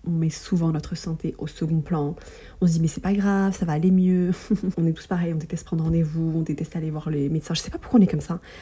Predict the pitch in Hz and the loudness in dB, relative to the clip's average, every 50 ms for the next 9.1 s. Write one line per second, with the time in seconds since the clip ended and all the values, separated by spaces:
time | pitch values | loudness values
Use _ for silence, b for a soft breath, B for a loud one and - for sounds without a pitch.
0 | B B B - - - - - - 392 311 220 180 175 185 294 349 - - 170 | B B B -6 -6 -6 0 8 10 12 12 12 12 8 6 4 4 4 2 2
1 | 233 269 - 302 285 - 294 277 233 226 226 - 175 175 175 170 170 160 180 170 | 2 2 4 2 2 4 4 4 4 4 2 2 4 6 6 6 6 6 4 2
2 | 160 202 330 440 - - - - - _ - - - - - - - 214 190 175 | 4 6 6 6 4 0 -12 -20 -20 _ -20 -18 -16 -14 -4 2 6 6 8 8
3 | 175 175 175 175 196 285 392 - - - - - - 175 170 165 170 165 - - | 8 8 6 6 4 4 2 2 0 0 0 0 2 2 4 4 4 2 4 8
4 | - 427 440 427 427 392 403 - 202 165 151 - - - - - - - - 156 | 8 8 10 10 8 8 8 6 4 6 4 4 0 -2 -12 -20 -16 -10 -6 -2
5 | 170 165 - - - 196 196 - - 233 220 - 254 240 202 190 - 196 185 185 | -2 -2 -2 2 2 2 4 4 4 4 6 6 6 6 6 4 2 2 0 2
6 | - 269 339 b b b b - 208 - - 370 392 - - - - 196 180 175 | 2 0 0 b b b b -2 0 2 4 2 4 4 4 4 6 6 6 8
7 | 185 196 220 220 190 165 170 - - - - 185 190 - - - - 202 185 175 | 8 10 10 8 8 6 2 0 0 2 4 4 4 2 0 0 2 4 4 4
8 | 165 - - 165 151 - 277 392 - b b b b - 180 175 175 180 185 226 | 2 0 -4 -4 -2 0 -2 -2 -4 b b b b 6 6 8 10 10 12 12
9 | 370 | 12